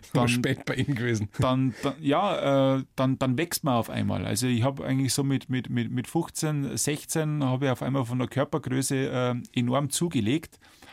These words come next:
Speaker 2: Ähm, dann wird man ein bisschen schlachsiger, dann wird man auch ein bisschen, ein bisschen langsamer.
Speaker 1: Dann stimmt die
Speaker 2: Ja.
Speaker 1: Koordination auch nicht mehr so.
Speaker 2: Genau, die Übersetzung passt dann, äh, nicht mehr. Äh, dann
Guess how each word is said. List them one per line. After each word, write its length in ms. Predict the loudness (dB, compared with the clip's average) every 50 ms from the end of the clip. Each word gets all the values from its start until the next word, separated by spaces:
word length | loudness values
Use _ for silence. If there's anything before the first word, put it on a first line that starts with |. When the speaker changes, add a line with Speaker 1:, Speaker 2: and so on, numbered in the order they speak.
| -20 -20 _ _
Speaker 2:
Ähm, 360 | -2 0 2 2 2 0 -2 -2 -2
dann 180 | 0 0 2
wird 140 | 0 0 0
man 80 | 0 -2
ein 60 | 0
bisschen 260 | 0 -2 0 0 -2
schlachsiger, 720 | -2 -2 -2 -4 -4 -4 -4 -4 -2 0 0 0 0 0 -2 -4 -4
dann 180 | -2 0 0
wird 100 | 0 0
man 120 | 0 0 0
auch 100 | 0 0
ein 80 | -2
bisschen, 440 | 0 0 0 2 2 2 0 0 -2 -4 _ _ _ _
ein 100 | -10 -2
bisschen 320 | -2 0 0 2 0 2
langsamer. 680 | 2 2 2 2 0 0 0 0 0 0 0 2 2
Speaker 1:
Dann 80 | 2 2
stimmt 260 | 2 2 0 2 2
die 20 |
Speaker 2:
Ja. 80 | 0 2
Speaker 1:
Koordination 560 | 2 2 2 2 0 0 0 0 0 2 2
auch 100 | 2 2
nicht 200 | 2 2 2 2
mehr 120 | 2 0 0
so. 120 | -2 -2
Speaker 2:
Genau, 340 | 0 0 0 2 2 0 0
die 120 | 2 2
Übersetzung 540 | 2 2 2 2 0 -2 -4 -2 -4 -4 -4
passt 360 | -2 -4 -4 -4 -4 -2 -2
dann, 160 | -2 -2 -2
äh, 320 | -4 -4 -4 -4 -2 -4 -4 -2 -2
nicht 260 | -2 -2 -2 -6 _
mehr. 680 | -2 0 0 0 0 -2 -4 -4 -4 -4 -2 -2 -4 -4
Äh, 40 | -6 -10 -12 -14 -16 -20 _ _
dann 540 | -2 -2 -2 0 -2 -2 -4 -4 -4 -6